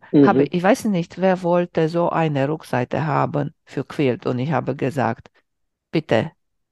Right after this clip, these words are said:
Speaker 2: such etwas anderes." <laughs>
Speaker 1: <laughs> Ja, ja. Also ich benutze die auch, aber ich kann verstehen, was du sagst. Also ich, ich quilt ja auf normalen Nähmaschinen hier.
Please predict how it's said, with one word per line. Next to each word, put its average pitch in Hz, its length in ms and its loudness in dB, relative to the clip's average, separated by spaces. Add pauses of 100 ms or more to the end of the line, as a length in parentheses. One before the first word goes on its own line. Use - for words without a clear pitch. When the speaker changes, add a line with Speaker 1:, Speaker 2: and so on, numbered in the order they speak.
(140)
Speaker 2:
such 208 220 -2
etwas - 360 2
anderes." 110 680 0
<laughs> - 520 -6
Speaker 1:
<laughs> - 0 -
Ja, - 360 2 (480)
ja. 120 400 6 (380)
Also 156 180 6
ich 170 180 2
benutze 156 420 0
die - 160 -4
auch, 156 460 2 (840)
aber 131 720 2 (460)
ich - 140 -14
kann 135 160 -6
verstehen, 139 400 0
was 110 260 -2
du 117 100 -6
sagst. 104 320 -4 (460)
Also 131 160 2
ich, - 180 -4 (220)
ich - 140 -4
quilt 147 260 4
ja - 140 4
auf 131 160 2 (240)
normalen 113 500 2
Nähmaschinen 156 640 -2
hier. 151 360 2